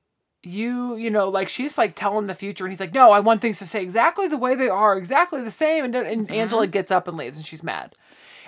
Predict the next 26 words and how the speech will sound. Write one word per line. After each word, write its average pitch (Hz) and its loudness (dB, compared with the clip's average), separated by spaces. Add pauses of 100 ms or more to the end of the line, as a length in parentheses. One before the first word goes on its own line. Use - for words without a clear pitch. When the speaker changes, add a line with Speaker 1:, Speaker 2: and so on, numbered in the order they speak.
Speaker 1:
And 214 2
then 208 4
this 233 0
lady 202 2
says 208 0
something 170 -4
to - -12
him, 170 -4
and 165 -10
she's 185 -10
like, 143 -8 (880)
"It's 185 -4
about, 185 4
you 202 -2
know, 170 2
it's - -8
about 165 0
time 180 -8 (120)
and 165 -6
Speaker 2:
Mm-hmm. 180 -6
Speaker 1:
saying 170 -4
you 165 -6
love 156 -2
someone." - -14 (560)
And 208 4
then 202 4